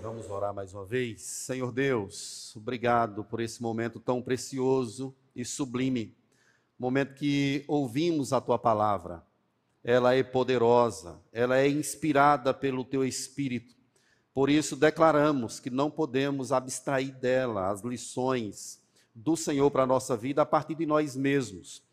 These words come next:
Precisamos da Tua graça, precisamos do Teu Espírito. Fala conosco agora, ó Deus, em nome do Senhor Jesus. Amém. A porta aberta para o céu.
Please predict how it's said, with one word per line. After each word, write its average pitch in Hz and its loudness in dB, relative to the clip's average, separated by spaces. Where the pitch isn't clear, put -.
Precisamos 143 2
da 143 4
Tua 151 4
graça, 135 2
precisamos 135 -2
do 139 -4
Teu 139 0
Espírito. 127 -6
Fala 131 4
conosco 135 0
agora, 120 4
ó 110 0
Deus, 117 -4
em 120 -2
nome 127 0
do 117 -8
Senhor 120 -6
Jesus. 107 -8
Amém. 101 -6
A 156 6
porta 165 2
aberta 135 -2
para 131 -4
o 131 -6
céu. 95 -2